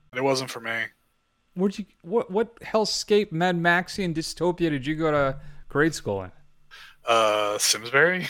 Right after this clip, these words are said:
Speaker 1: <laughs> Simsbury, Connecticut.
Speaker 2: Oh, okay. All right. Here's the thing. So now, all right, now I know you're, you're, you're, I don't know if you're lying or you're just, um,
Speaker 1: Stupid?
Speaker 2: misinformed. Um,
Speaker 1: Uh-huh.
Speaker 2: because Missus First Run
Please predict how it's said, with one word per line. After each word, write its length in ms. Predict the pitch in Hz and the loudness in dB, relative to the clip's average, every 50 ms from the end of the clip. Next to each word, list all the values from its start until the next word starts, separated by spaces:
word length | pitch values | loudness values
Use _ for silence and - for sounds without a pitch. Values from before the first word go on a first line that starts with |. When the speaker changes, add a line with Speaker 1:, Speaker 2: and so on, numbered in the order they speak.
| - - | -10 -12
Speaker 1:
<laughs> 120 | - - | -14 -10
Simsbury, 720 | - - - - - 170 147 165 156 - 208 190 - 208 190 | -6 -6 -4 0 2 4 4 4 8 10 10 10 10 8 2
Connecticut. 680 | - - 180 160 - - 180 180 170 196 202 202 196 - - - - - _ _ - - - | -2 0 2 2 2 2 2 0 4 4 6 6 4 2 -4 -16 -16 -16 _ _ -14 -2 4
Speaker 2:
Oh, 200 | 185 208 226 220 196 196 | 6 6 6 8 8 6
okay. 320 | 185 190 175 135 107 104 - | 6 6 4 4 2 2 4
All 140 | 151 156 151 | 6 6 8
right. 160 | 131 117 110 | 6 6 4
Here's 160 | 143 156 139 | 2 2 0
the 60 | 131 | 0
thing. 200 | 135 139 113 92 - - | -2 -2 -4 -4 -8 -10
So 140 | - - 151 | -6 -4 -2
now, 300 | 139 151 156 151 143 120 | 0 0 2 2 2 2
all 140 | 143 143 | 2 2
right, 120 | 135 127 123 | 2 2 2
now 160 | 135 143 147 | 0 0 0
I 80 | 147 139 | 0 0
know 140 | 135 135 | 0 -2
you're, 240 | 135 127 123 127 120 | -2 0 0 -2 -2
you're, 220 | - 127 123 120 113 | -2 -2 -4 -4 -4
you're, 380 | - 127 117 110 107 104 104 | -2 -2 -2 -2 -2 -4 -4
I 120 | 101 113 131 | -4 -4 -2
don't 80 | 139 | 0
know 60 | 143 | 0
if 100 | 127 - | 0 0
you're 80 | 120 113 | 0 0
lying 640 | 113 113 110 117 131 151 160 175 185 185 180 170 - - | 2 2 4 4 2 2 0 -2 -2 -4 -4 -6 -8 -8
or 260 | - 139 127 120 120 117 | -2 0 2 4 4 2
you're 240 | 113 113 113 113 | 2 0 0 -2
just, 600 | 107 104 - 117 - - - - - _ - - - - | -2 -2 -4 -6 -6 -6 -12 -20 -20 _ -20 -20 -14 -10
um, 680 | 120 117 113 110 107 104 101 98 98 98 95 95 95 107 _ _ _ - - _ _ - - - - - - - - - - - _ | -6 -6 -6 -6 -6 -8 -10 -10 -12 -14 -14 -16 -18 -20 _ _ _ -20 -20 _ _ -20 -20 -20 -20 -20 -20 -20 -20 -20 -20 -12 _
Speaker 1:
Stupid? 440 | - - - 151 139 180 226 226 - - - | 0 2 6 8 10 10 8 8 6 -8 -8
Speaker 2:
misinformed. 880 | 139 147 143 - 131 117 - - 151 156 156 160 165 165 160 156 147 139 131 131 135 139 165 - - | -4 -4 -4 -4 -4 -8 -4 -2 0 2 2 2 2 0 -2 -4 -8 -10 -12 -16 -18 -20 -20 -12 -6
Um, 180 | 139 135 131 131 | -2 2 4 6
Speaker 1:
Uh-huh. 220 | 143 151 160 175 123 123 120 _ _ _ _ _ _ _ _ _ _ _ _ _ _ - | 8 10 8 8 6 2 -12 _ _ _ _ _ _ _ _ _ _ _ _ _ _ -10
Speaker 2:
because 640 | 156 139 120 - 147 139 131 120 113 110 110 107 - - - | -8 -8 -4 0 0 0 0 0 -2 -4 -8 -12 -14 -14 -10
Missus 320 | 156 151 143 - - - | -8 -8 -8 -8 -10 -10
First 320 | - 147 131 120 - - | -6 -6 -6 -4 -4 -4
Run 340 | 120 107 98 95 92 98 131 | -4 -4 -4 -6 -10 -14 -18